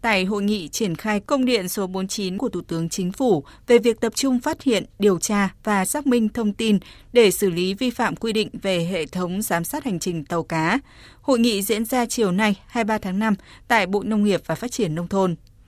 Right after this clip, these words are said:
Theo báo cáo tổng hợp của Bộ Nông nghiệp và Phát triển Nông thôn, tuy số lượng tàu cá lắp đặt thiết bị giám sát hành trình V M S theo quy định đã đạt tỷ lệ cao,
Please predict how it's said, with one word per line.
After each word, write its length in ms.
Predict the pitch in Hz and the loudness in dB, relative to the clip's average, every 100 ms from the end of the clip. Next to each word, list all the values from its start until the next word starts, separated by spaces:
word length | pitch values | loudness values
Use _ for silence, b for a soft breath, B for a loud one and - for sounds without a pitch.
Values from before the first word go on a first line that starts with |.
| b b b - | b b b -4
Theo 120 | 247 | 4
báo 120 | 202 | 4
cáo 260 | 190 180 185 | 4 0 2
tổng 220 | 240 170 | 0 0
hợp 280 | 185 170 - | 0 -2 -2
của 160 | 185 | -2
Bộ 220 | 170 185 190 | 0 -2 -2
Nông 180 | 214 | 0
nghiệp 160 | 202 175 | 0 0
và 80 | 175 | -2
Phát 160 | 165 247 | -6 -4
triển 240 | 247 160 | -4 -2
Nông 160 | 185 180 | -4 -2
thôn, 260 | 202 185 165 b b b | 0 0 -2 b b b
tuy 220 | 277 285 | 2 4
số 220 | 269 220 196 | 4 2 4
lượng 300 | 262 196 180 | 4 2 2
tàu 200 | 190 175 | 0 2
cá 300 | 190 180 202 | 0 0 0
lắp 180 | 285 | 0
đặt 160 | 262 202 - | -2 -2 -2
thiết 100 | 277 | -4
bị 140 | 262 180 | -2 -2
giám 200 | 185 180 | -2 -4
sát 180 | 294 311 | -6 -4
hành 180 | 185 | -4
trình 320 | 170 196 175 160 | -4 -4 -4 -4
V 60 | 208 196 - 202 | -2 -2 0 0
M 100 | 190 | 0
S 400 | 165 233 277 - | 0 -2 -4 -4
theo 160 | 247 208 | -4 0
quy 160 | 214 | 2
định 220 | 202 202 - | 2 2 -2
đã 280 | 202 196 208 | 0 0 2
đạt 240 | 269 202 - | 0 -2 -2
tỷ 100 | 170 | -6
lệ 160 | 170 - | -4 -2
cao, 280 | 214 202 | 2 2